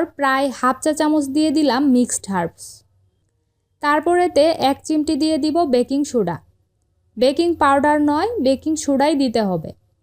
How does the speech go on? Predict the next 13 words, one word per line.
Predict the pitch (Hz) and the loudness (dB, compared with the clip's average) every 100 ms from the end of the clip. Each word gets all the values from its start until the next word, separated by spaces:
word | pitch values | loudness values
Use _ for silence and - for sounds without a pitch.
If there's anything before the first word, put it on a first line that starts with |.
| _ _ _ | _ _ _
এটা | 269 339 | -4 -2
দেওয়ার | 294 302 311 320 | 0 2 0 0
কারণেই | 311 294 330 294 277 311 | 0 2 2 0 -2 -4
চিকেন | 285 269 302 | -6 -4 -4
ফ্রাইয়ের | 294 311 311 302 | -4 -4 -2 -2
বাইরের | 254 247 269 294 | 0 0 0 0
লেয়ারটা | 269 247 269 269 226 | 0 0 -2 -4 -6
একদম | 226 233 233 285 285 | -4 -6 -2 -2 0
ক্রিস্পি | 294 285 - 294 | -4 -6 -6 -6
হবে | 277 277 392 - _ _ _ _ | -4 -2 -4 -6 _ _ _ _
আর | 233 262 - | -2 -2 0
অনেকক্ষণ | 254 302 339 - 349 | 0 2 -2 -2 0
পর্যন্ত | 349 349 359 359 | 2 0 0 -2